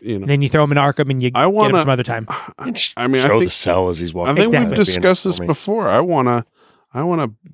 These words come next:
Speaker 1: Batman detective anthology show, you know, six episode
Speaker 3: Like
Speaker 1: seasons,
Speaker 2: Mm.
Speaker 1: you know, on,
Speaker 3: Like your
Speaker 1: on
Speaker 3: darker noir, like
Speaker 1: Yeah.
Speaker 3: true detective stories.
Speaker 1: Yeah.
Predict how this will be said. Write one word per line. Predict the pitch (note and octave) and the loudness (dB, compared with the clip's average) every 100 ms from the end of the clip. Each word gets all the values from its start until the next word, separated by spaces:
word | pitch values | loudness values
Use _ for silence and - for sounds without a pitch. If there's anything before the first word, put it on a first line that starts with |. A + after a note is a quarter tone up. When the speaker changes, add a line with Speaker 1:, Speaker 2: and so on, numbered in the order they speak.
| _ _ - | _ _ 0
Speaker 1:
Batman | A2 D3 C3 A#2 | 0 2 4 4
detective | A#2 A2 C#3 B2+ - A#2 A#2 | 2 -2 0 0 0 0 2
anthology | A#2 - B2 E3 A#2+ F#2 | 0 0 0 0 -2 -6
show, | - - - - - - | -8 -8 -8 -10 -16 -14
you | - G#2+ | -4 -2
know, | G2+ G2 | 0 -2
six | G#2+ - C3+ - | -2 -2 0 2
episode | B2+ C#3 - B2+ A#2+ | 2 0 0 2 2
Speaker 3:
Like | - | 0
Speaker 1:
seasons, | C3+ C3+ C3 D#3 A#2 - - | 2 4 4 4 2 -2 -8
Speaker 2:
Mm. | D3 C3 A2+ - | -10 -10 -12 -4
Speaker 1:
you | B2 A2+ | 2 4
know, | A2+ | 4
on, | A2+ A2+ G2+ C3+ | 4 2 0 0
Speaker 3:
Like | B2+ | 2
your | G#2+ F#2+ | 2 2
Speaker 1:
on | |
Speaker 3:
darker | A2+ A2 A2+ G#2 | 2 2 2 2
noir, | G2+ F#2+ G2 G2 F#2+ | 2 4 4 4 4
like | C4+ | 4
Speaker 1:
Yeah. | F4 F4+ | 6 6
Speaker 3:
true | D#3 | 4
detective | B2+ - C3+ - F2+ | 2 2 0 -2 -6
stories. | - F2 | -6 -2
Speaker 1:
Yeah. | A#3+ | -2